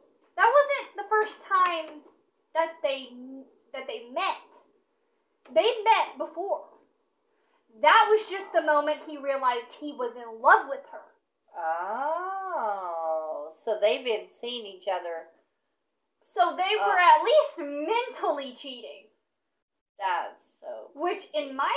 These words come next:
Speaker 1: opinion, is worse. 'Cause if, like, if you mess up and you physically cheat on me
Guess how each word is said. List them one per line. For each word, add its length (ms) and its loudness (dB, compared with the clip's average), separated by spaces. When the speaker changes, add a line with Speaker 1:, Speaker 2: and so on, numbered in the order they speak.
Speaker 1:
opinion, 540 -14
is 220 -2
worse. 640 -8
'Cause 140 -10
if, 120 -2
like, 220 6
if 240 -18
you 120 2
mess 140 0
up 180 -2
and 120 -10
you 80 -12
physically 420 -12
cheat 200 -8
on 180 0
me 300 -16